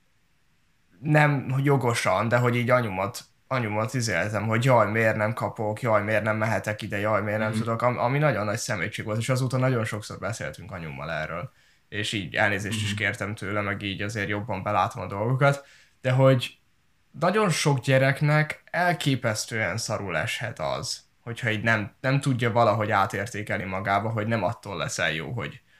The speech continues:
Speaker 1: van pénzed. Mert ak-, akinek
Speaker 2: Mhm.
Speaker 1: volt, és aki egyébként így bántott másokat amiatt, az, <laughs> az nem annyira van olyan helyzetben most, amilyenben én akarnék lenni. Szóval, hogy ezek, ezek mindig, mindig
Speaker 2: Mhm.
Speaker 1: igazak, hogyha tényleg bántasz mást, vagy, vagy így bullyingolsz mást, akkor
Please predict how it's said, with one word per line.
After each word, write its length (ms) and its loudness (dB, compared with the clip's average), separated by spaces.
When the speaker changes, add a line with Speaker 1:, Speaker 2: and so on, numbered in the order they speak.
Speaker 1:
van 220 -4
pénzed. 560 -4
Mert 160 2
ak-, 140 0
akinek 340 4
Speaker 2:
Mhm. 100 -2
Speaker 1:
volt, 220 4
és 120 4
aki 240 2
egyébként 460 0
így 280 -2
bántott 360 2
másokat 520 2
amiatt, 440 0
az, 280 0
<laughs> 260 4
az 120 8
nem 240 8
annyira 340 2
van 380 0
olyan 300 2
helyzetben 640 0
most, 320 0
amilyenben 520 0
én 120 -2
akarnék 480 -4
lenni. 320 -4
Szóval, 280 -2
hogy 140 -2
ezek, 260 2
ezek 220 2
mindig, 280 4
mindig 180 4
Speaker 2:
Mhm. 100 2
Speaker 1:
igazak, 340 4
hogyha 400 0
tényleg 400 0
bántasz 400 0
mást, 340 -2
vagy, 160 -10
vagy 120 -4
így 160 -6
bullyingolsz 560 0
mást, 300 -2
akkor 500 -4